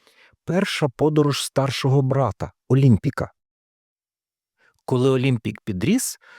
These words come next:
його пофарбували у блискучий білий колір, наче сніг у зимовий ранок. На трубах він мав сонячно-жовті смуги, а всередині розкішні зали, широкі коридори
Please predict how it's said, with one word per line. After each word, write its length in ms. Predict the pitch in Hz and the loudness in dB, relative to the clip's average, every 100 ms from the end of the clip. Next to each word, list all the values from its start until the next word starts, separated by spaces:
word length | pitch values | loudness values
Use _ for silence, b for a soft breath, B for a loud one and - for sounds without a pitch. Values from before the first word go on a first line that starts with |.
| B | B
його 260 | 110 113 135 | -2 0 0
пофарбували 800 | 135 - 113 104 107 160 202 156 _ | -2 -2 -2 -2 -2 -2 -2 -2 _
у 80 | 135 | -2
блискучий 720 | 120 123 - - 254 - 202 | 0 0 -2 -4 -2 -2 -4
білий 380 | 139 175 170 165 | 0 2 2 0
колір, 500 | - 135 101 85 - B B B B | 0 0 0 -2 -6 B B B B
наче 340 | 165 196 - 220 | 0 0 0 -2
сніг 400 | - 214 185 - | 2 2 2 0
у 80 | 110 | 0
зимовий 480 | 113 117 110 113 | 2 0 0 0
ранок. 500 | 101 95 73 - - b b b b | 0 -2 -6 -10 -18 b b b b
На 180 | 135 156 | -2 -2
трубах 460 | - 294 220 117 - | 0 0 0 -2 0
він 120 | 147 | 2
мав 160 | 220 - | 0 -2
сонячно-жовті 1040 | - 165 202 202 - 160 135 156 175 226 | -2 0 2 0 0 -2 0 0 0 -4
смуги, 540 | - 139 113 95 101 - b b b - | -2 2 2 2 -2 -6 b b b -8
а 60 | |
всередині 760 | 135 - 185 196 220 339 165 - b b | -6 -2 2 2 2 2 0 -2 b b
розкішні 640 | 135 147 - 208 - 190 190 | -4 -4 -2 -4 0 2 2
зали, 560 | 127 127 120 107 82 | 2 -2 -2 -2 -4
широкі 460 | - - 151 170 180 | -4 -2 -2 -2 -4
коридори 760 | - 175 170 139 143 120 98 | -2 0 0 0 0 0 -2